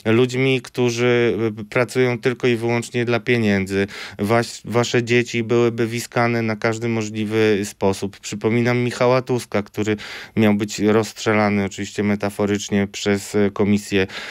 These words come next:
e, śledczą. To wszystko są rzeczy, których łatwo się nie wybacza.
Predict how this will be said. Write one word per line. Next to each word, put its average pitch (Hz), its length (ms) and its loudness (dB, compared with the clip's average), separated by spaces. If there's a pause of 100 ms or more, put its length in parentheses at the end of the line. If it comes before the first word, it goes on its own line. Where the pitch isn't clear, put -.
(140)
e, 101 200 4
śledczą. 110 560 0
To 139 80 -6
wszystko 175 400 -4
są 175 220 0
rzeczy, 156 280 0
których 175 520 0
łatwo 175 340 0
się 180 140 -4
nie 175 120 0
wybacza. 175 600 -4